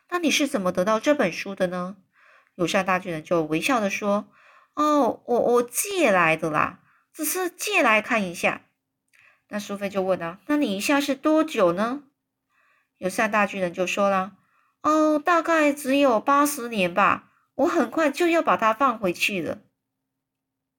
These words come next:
苏菲就问：“你就是利用这本书来学写字的吗？”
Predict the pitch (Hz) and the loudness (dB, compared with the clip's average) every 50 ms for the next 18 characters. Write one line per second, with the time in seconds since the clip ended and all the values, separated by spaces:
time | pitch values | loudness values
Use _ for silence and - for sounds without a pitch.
0 | _ _ _ _ _ _ _ - - - - _ _ _ _ - - 202 190 214 | _ _ _ _ _ _ _ -20 -20 -20 -20 _ _ _ _ -16 -12 -6 -2 -2
1 | 214 208 202 190 185 190 180 170 175 _ _ _ _ _ _ _ - 214 208 277 | -2 0 -2 -2 0 0 0 -2 -2 _ _ _ _ _ _ _ -18 -4 0 2
2 | 285 285 285 294 269 262 262 262 262 247 254 302 302 302 269 196 - - 226 220 | 2 2 2 0 0 0 2 2 2 0 2 0 0 2 2 -2 -2 -4 -6 -2
3 | 214 202 190 202 - - 185 208 - - - 156 - - - 262 247 247 214 208 | 0 2 2 2 0 -2 -2 -2 -2 -4 -6 -6 -6 -2 -2 -2 0 0 0 0
4 | 202 196 196 214 - _ | 0 0 0 -2 -6 _